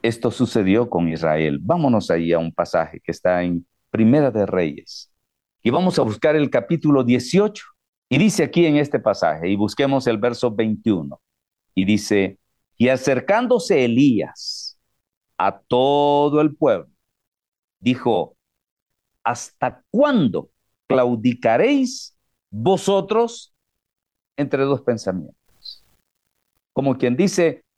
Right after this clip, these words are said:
"¿Hasta cuándo ustedes van a estar del lado de Dios o del lado de, de, eh, eh, hasta cuándo van a estar ustedes así, en, como un balancín, verdad? Está entre los dos extremos." Les pregunta Isaías, "¿Hasta cuándo?".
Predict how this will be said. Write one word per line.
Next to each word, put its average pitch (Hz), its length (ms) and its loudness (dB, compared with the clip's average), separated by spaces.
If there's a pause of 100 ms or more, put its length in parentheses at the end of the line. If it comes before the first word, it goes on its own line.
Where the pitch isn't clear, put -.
(140)
"¿Hasta 135 240 -2
cuándo 226 240 0
ustedes 208 320 0
van 190 160 0
a 170 60 -2
estar 190 420 0 (160)
del 110 120 0
lado 170 220 2
de 131 100 -4
Dios 190 440 0
o 117 140 0
del 104 160 0
lado 139 240 2
de, 107 180 0
de, 95 280 -2
eh, 107 420 -2
eh, 113 100 -4 (400)
hasta 123 260 -2
cuándo 214 280 2
van 196 140 0
a - 20 0
estar 185 240 0
ustedes 151 480 -2
así, 123 280 0
en, 101 160 -4
como 107 240 -2
un 160 120 -2
balancín, 98 640 0
verdad? 73 400 -2 (280)
Está 160 500 0
entre 127 240 -2
los 104 200 -2
dos 160 220 0
extremos." 101 800 -4 (880)
Les 107 140 -2
pregunta 117 800 0 (240)
Isaías, 110 760 0 (220)
"¿Hasta - 440 -6
cuándo?". 208 640 2